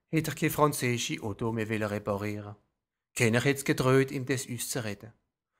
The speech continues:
Und wenn so ein Ahnungsloser sich riskiert hat, zu argumentieren, dass zum Beispiel nicht alle Franzosen am Algerienkrieg schuld sind, hat er so einen Adlerblick geredet,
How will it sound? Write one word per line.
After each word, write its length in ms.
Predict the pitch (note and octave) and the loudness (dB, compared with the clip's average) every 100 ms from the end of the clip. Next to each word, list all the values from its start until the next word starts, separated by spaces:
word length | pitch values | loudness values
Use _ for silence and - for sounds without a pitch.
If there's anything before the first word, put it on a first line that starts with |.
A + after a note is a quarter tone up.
| _ | _
Und 160 | B2+ D3 | 4 6
wenn 140 | D3+ | 6
so 200 | D3+ C#3 | 6 6
ein 80 | B2+ | 8
Ahnungsloser 840 | B2 B2+ C3+ C#3+ - D#3 E3 D#3+ | 8 8 6 -2 2 4 4 0
sich 280 | C3 A#2 - | -6 -6 -6
riskiert 540 | A2+ - B2+ C3 C3 - | -6 -4 0 0 -2 -4
hat, 180 | E3+ - - | -4 -6 -10
zu 120 | - | -4
argumentieren, 920 | G#2 - A2+ G#2 G2 B2+ D3 D#3 D#3+ - - - | -4 -4 -4 -6 -2 0 2 2 -2 -4 -18 -14
dass 220 | G2+ - | -12 -8
zum 180 | A#2 G#2+ | -6 2
Beispiel 520 | A2 A2 - A#2+ A2 | 2 2 0 -4 -2
nicht 240 | A2 G#2+ - | -2 -4 -2
alle 360 | G#2+ A#2 D3+ | 0 2 -2
Franzosen 800 | C#3 D3+ D3+ - E3 E3 D3+ - | -2 2 2 2 0 0 -2 -2
am 180 | D3 D3+ | 0 2
Algerienkrieg 800 | D3 - D#3+ C#3+ D3 D3 D3 D3+ | 2 2 -2 -2 -4 -2 0 0
schuld 300 | - D#3 D3 | 2 2 2
sind, 320 | - E3 E3 - _ _ _ _ | 0 0 -2 -8 _ _ _ _
hat 180 | A#2+ - | -10 -8
er 200 | G2 F#2+ | -10 -8
so 320 | - C#3+ D#3 | -6 -4 -2
einen 120 | D#3+ D#3+ | -4 2
Adlerblick 920 | C#3 B2 - B2+ - B2+ C3+ C3 _ | 4 4 -2 -8 -8 -6 -6 -8 _
geredet, 500 | D3 B2 C3+ C#3 | -2 0 0 -4